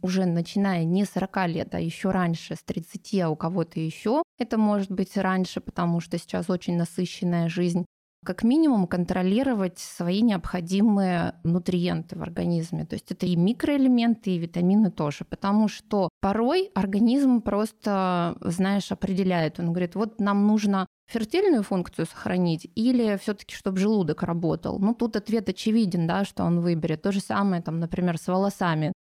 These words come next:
Волосы — это не самая необходимая часть у человека. Гораздо важнее поддержать, например,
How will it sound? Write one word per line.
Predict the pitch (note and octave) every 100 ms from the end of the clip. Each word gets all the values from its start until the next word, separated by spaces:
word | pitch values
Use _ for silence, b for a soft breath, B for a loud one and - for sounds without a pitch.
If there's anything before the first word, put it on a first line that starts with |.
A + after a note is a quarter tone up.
| -
Волосы — | B3 B3+ -
это | F3+ F#3+
не | F#3+
самая | G3+ F#3 E3
необходимая | D#3+ E3 - F#3+ F3 E3+ E3 E3 E3
часть | E3 C#4 F4+ -
у | G3
человека. | - G#3 G#3 G#3 F#3+ F#3
Гораздо | F3 F#3 G3+ G3
важнее | F3 F3+ F#3+ A3
поддержать, | G#3 E3+ E3+ E3+ F3
например, | F3 D#3+ E3+ E3+ F3+